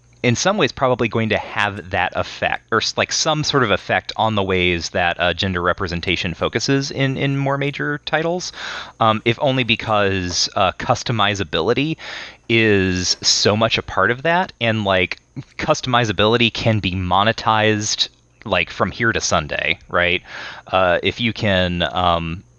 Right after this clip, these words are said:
give, uh, players, like, sort of different bodies or, like, different accessories for those bodies, uh, on the one hand, right, that is one way in which this kind of, uh,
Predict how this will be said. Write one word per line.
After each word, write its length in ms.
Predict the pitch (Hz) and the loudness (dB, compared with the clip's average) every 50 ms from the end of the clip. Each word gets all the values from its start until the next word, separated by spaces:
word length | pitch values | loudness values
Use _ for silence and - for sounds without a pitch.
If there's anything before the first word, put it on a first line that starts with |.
| _ _ _ _ _ _ _ _ _ - 120 104 | _ _ _ _ _ _ _ _ _ -14 -14 -8
give, 480 | - 117 120 117 117 117 110 - - - - | -2 2 2 2 2 0 -4 -8 -10 -4 0
uh, 180 | 98 95 95 92 | 2 4 4 2
players, 720 | - - - 120 110 110 107 104 107 104 101 98 95 - - | 0 -2 -2 0 2 2 4 4 2 2 2 0 -2 0 0
like, 160 | 101 92 - | 0 0 0
sort 160 | - - 104 | 0 0 0
of 120 | 92 85 | 0 0
different 400 | - 110 98 - 110 101 - 87 | 0 -2 0 2 0 0 0 0
bodies 600 | 85 107 101 101 98 92 92 95 98 98 92 - - - - - - - - - | 0 2 2 2 2 2 2 2 2 2 0 -4 -6 -8 -12 -12 -14 -14 -6 0
or, 260 | 104 95 92 90 90 | 2 2 4 4 2
like, 400 | 90 90 90 85 - - 120 98 | 2 2 2 0 0 -4 -6 -4
different 380 | - 92 - - 104 92 - | -4 -4 0 0 0 0 0
accessories 760 | 95 95 - - - 98 90 - - 104 90 87 87 87 - | -2 -2 0 0 0 0 0 0 -2 -2 -2 -2 -2 -2 -4
for 220 | - - 104 92 82 | -4 -2 -2 -2 0
those 260 | 80 85 85 85 78 | 0 -2 -2 -2 -4
bodies, 640 | - - 85 82 82 80 80 82 82 82 - - - - - - - - - - - | 0 2 4 4 4 2 0 0 0 0 -2 -4 -6 -8 -12 -12 -12 -12 -14 -12 -2
uh, 380 | 98 92 92 87 82 82 80 76 71 - _ _ _ - | 0 2 4 4 4 4 2 2 -2 -6 _ _ _ -4
on 120 | 117 117 110 | -2 -2 0
the 80 | 110 | 0
one 180 | 113 127 131 120 | 0 0 -2 -2
hand, 260 | 104 110 98 87 80 | 0 0 0 0 2
right, 240 | 87 87 87 82 - | 2 0 0 0 2
that 160 | - 101 - | 0 2 2
is 220 | 92 92 87 - - | 2 0 0 -2 -6
one 440 | - 104 101 117 127 127 123 113 98 | -10 -8 -4 0 0 0 0 0 0
way 240 | 95 90 87 85 85 | 2 2 2 2 0
in 100 | 85 85 | 0 0
which 300 | 85 82 - - - - | -2 -2 0 -2 -2 -2
this 160 | 98 - - | -2 -4 -2
kind 260 | - - 101 90 87 | -2 -2 -2 0 0
of, 300 | 85 85 82 80 - - - - | 0 -2 -2 -4 -6 -6 -2 0
uh, 260 | 92 85 80 82 | 2 2 2 2